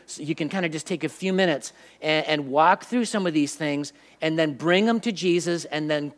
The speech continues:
cover them with grace. And kinda step by step walk through them and bring them to Jesus and cover them and walk through the process. Maybe even doing with a good counselor if there's some significant, traumatic, difficult experiences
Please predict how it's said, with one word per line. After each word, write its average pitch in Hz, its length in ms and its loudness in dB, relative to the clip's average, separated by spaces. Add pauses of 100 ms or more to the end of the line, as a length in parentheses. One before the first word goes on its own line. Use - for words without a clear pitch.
cover 160 400 0
them 131 300 -2 (220)
with 143 180 -2
grace. 131 560 -2 (280)
And 151 240 -2
kinda 147 220 -2
step 160 320 2
by 175 160 4
step 151 320 0
walk 139 300 0
through 156 260 0
them 147 260 0 (220)
and 135 240 -2
bring 143 140 0
them 160 140 -2
to 160 60 -4
Jesus 143 420 -2
and 135 120 -6
cover 143 380 -2
them 143 260 0 (220)
and 143 180 -4
walk 139 280 2
through 165 120 -4
the 151 80 -6
process. 156 540 -2 (180)
Maybe 180 240 2
even 208 300 2
doing 190 240 -2
with 165 160 -6
a - 20 -4
good 165 220 -2
counselor 160 560 -2
if 131 100 -4
there's 165 240 -2
some 147 220 -6 (160)
significant, 175 840 -2
traumatic, 160 580 2
difficult 165 440 -4
experiences 156 720 -2